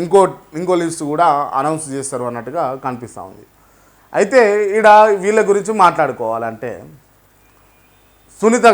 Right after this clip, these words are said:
గారు, సునీత మహేందర్ రెడ్డి గారు మొన్నటి వరకు బీఆర్ఎస్ పార్టీలో, అధికార బీఆర్ఎస్ పార్టీలో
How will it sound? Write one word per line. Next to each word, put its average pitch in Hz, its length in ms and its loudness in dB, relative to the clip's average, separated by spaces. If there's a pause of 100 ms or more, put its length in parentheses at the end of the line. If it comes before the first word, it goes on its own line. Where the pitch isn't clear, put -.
గారు, 139 200 4 (320)
సునీత 202 240 0
మహేందర్ 180 520 4
రెడ్డి 156 160 -4
గారు 156 560 0 (360)
మొన్నటి 220 360 4
వరకు 220 540 4 (120)
బీఆర్ఎస్ 208 480 6
పార్టీలో, 175 360 4
అధికార 170 480 4
బీఆర్ఎస్ 151 380 0
పార్టీలో 131 320 -2